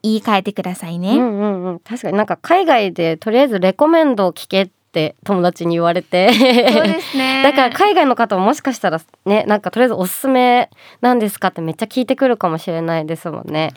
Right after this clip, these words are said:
Speaker 1: そうですね。
Speaker 2: うんうんうん。
Speaker 1: なのですごいレコメンドっていう単語が、
Speaker 2: うん。
Speaker 1: あの、使いやすいので、
Speaker 2: うん。
Speaker 1: ぜひ皆様覚えてください。
Speaker 2: はい。
Speaker 1: はい。続いて、このシャンプーがよく売れていますよ。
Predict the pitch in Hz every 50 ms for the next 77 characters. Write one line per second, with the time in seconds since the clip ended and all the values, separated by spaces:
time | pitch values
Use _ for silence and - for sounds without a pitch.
0 | - - _ _ - - 247 214 180 180 175 170 - - 202 196 208 214 220 220
1 | 220 220 214 214 220 226 180 185 180 160 - 220 220 220 220 220 - - 233 208
2 | 269 254 220 214 220 214 - 247 240 240 233 226 226 277 320 349 _ _ - 247
3 | 214 196 185 - - 185 180 175 175 - - - 220 220 226 220 220 214 208 190
4 | 190 175 - - 190 185 180 175 175 175 175 180 - - - - 226 214 214 220
5 | 240 - 262 233 196 185 185 180 196 190 180 214 226 233 269 240 202 196 202 196
6 | 214 - 214 202 175 - 180 175 190 185 180 - 175 - - - 180 180 - -
7 | 214 220 233 240 233 233 226 240 240 220 - - - - - _ - - 320 320
8 | - - _ _ - - - - - - - - - _ _ _ _ _ _ _
9 | _ - - 269 247 285 285 277 262 - 302 285 - _ _ - - - - _
10 | _ _ _ _ - - 269 269 277 277 - 330 320 311 302 277 294 285 285 277
11 | 349 370 - - 214 226 240 - - - - 226 233 233 247 247 247 226 226 233
12 | 226 226 240 240 - 175 175 202 277